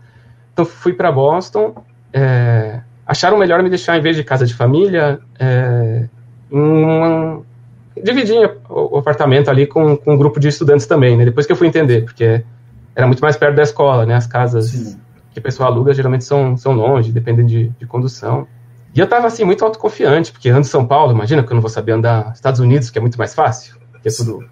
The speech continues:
Speaker 1: acessível, tudo tranquilo.
Speaker 2: É, co-, como não? Pri-, país de
Speaker 1: Como
Speaker 2: primeiro
Speaker 1: não?
Speaker 2: mundo? País de primeiro
Speaker 1: É.
Speaker 2: mundo? Pô.
Speaker 1: País de primeiro mundo. Aí já, já tinha viajado pra muito festival de música também. E aí você chega no festival de música, todo mundo, "O que você tá tocando?" "Ah, toco isso, você, aquilo." Pronto, já são melhores amigos,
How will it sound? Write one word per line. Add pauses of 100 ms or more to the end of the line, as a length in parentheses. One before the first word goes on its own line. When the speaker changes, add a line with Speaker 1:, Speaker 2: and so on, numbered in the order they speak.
(200)
Speaker 1:
acessível,
tudo
tranquilo.
Speaker 2:
É,
co-,
como
não?
Pri-,
país
de
Speaker 1:
Como
Speaker 2:
primeiro
Speaker 1:
não?
Speaker 2:
mundo?
País
de
primeiro
Speaker 1:
É.
Speaker 2:
mundo?
Pô. (100)
Speaker 1:
País
de
primeiro
mundo.
Aí
já,
já
tinha
viajado
pra
muito
festival
de
música
também.
E
aí
você
chega
no
festival
de
música,
todo
mundo,
"O
que
você
tá
tocando?"
"Ah,
toco
isso,
você,
aquilo."
Pronto,
já
são
melhores
amigos,